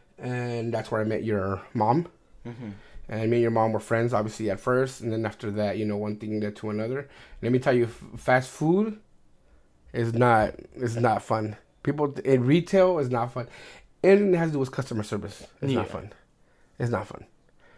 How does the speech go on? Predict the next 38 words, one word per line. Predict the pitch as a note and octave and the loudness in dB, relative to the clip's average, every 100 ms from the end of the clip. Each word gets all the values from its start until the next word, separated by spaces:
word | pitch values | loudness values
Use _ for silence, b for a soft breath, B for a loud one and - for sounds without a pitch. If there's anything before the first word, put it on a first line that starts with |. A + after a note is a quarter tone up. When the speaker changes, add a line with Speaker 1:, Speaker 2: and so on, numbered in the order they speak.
| b - C3+ | b -8 0
Speaker 1:
I | A2 | 2
mean, | A2+ A#2+ | 2 2
just | A#2+ D3 | 2 2
imagine | D3 C3+ C#3+ | 6 6 6
when | C3+ A2+ | 2 2
sometimes | C3+ B2 B2 | 2 2 2
you | A#2+ B2+ B2 | 2 2 4
order | A#2+ A#2 | 4 4
something | A2+ A#2+ A2+ A#2+ A2 G#2+ G#2 G#2 b b b b | 2 0 0 -2 0 0 -2 -4 b b b b
and | - A2+ A2+ | -4 0 4
they | B2 | 4
mess | A#2+ G#2 | 4 2
it | A#2 | 0
up, | G2+ - | 0 -2
right? | - A2+ C#3+ - - - | 0 2 2 -2 -16 -8
To | - | -2
you, | B2+ C#3 | 0 2
it's, | B2+ - - D#2 A#1 - | 2 0 -10 -10 -10 -2
how | D3 | -2
can | D#3 G#3 | 0 0
they | E3 | 0
get | C#3+ C#3+ | 0 -2
it, | B2+ - _ - | -2 -4 _ -10
how | C#3+ | -6
can | D3+ F3 | 0 2
they | D3 | 2
get | B2+ | -2
this | C3 C#3+ | -4 0
wrong? | A#2+ A2 b b b b - | 0 -2 b b b b 0
Like, | B2 | 4
how | C3+ | 8
I | D3+ | 8
complain | D#3 D#3 D#3+ | 8 6 8
about | D3 C3+ | 8 6
this | C3 | 6
McDonald's | C3+ B2+ C3 C#3 B2+ | 2 6 6 6 2
right | |
here. | A2+ A2+ | 0 -2